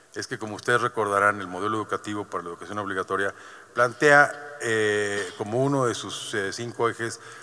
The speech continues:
el desarrollo profesional de los docentes. Y dentro de esto, efectivamente, la concepción, que lo señala el propio modelo,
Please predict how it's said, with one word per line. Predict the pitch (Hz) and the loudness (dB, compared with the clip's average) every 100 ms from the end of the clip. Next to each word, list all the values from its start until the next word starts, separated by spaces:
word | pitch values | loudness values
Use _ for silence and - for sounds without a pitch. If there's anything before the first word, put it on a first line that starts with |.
| - - | -20 -14
el | 104 | -6
desarrollo | 107 107 104 113 | -2 2 2 2
profesional | - 101 90 101 101 101 | 0 -2 -2 -2 0 0
de | |
los | 101 95 | -2 -4
docentes. | 101 113 110 113 101 - - - - | -6 -6 -6 -8 -12 -14 -18 -20 -12
Y | 135 | -4
dentro | 131 190 196 196 | 0 2 4 6
de | 160 | 6
esto, | 147 - | 6 2
efectivamente, | 123 127 - 131 127 110 92 - 98 - - - - | -4 -4 -4 0 0 0 -4 -6 -10 -10 -20 -20 -4
la | 104 - | -2 -2
concepción, | 107 95 107 - 120 120 113 - - - - - | -4 -6 -8 -2 0 0 -2 -16 -20 -20 -20 -10
que | 90 82 | -6 -6
lo | 80 80 | -8 -10
señala | 85 98 117 | -4 2 2
el | 113 | 2
propio | - 113 113 | -4 -4 -4
modelo, | 110 101 95 95 | -2 0 0 -2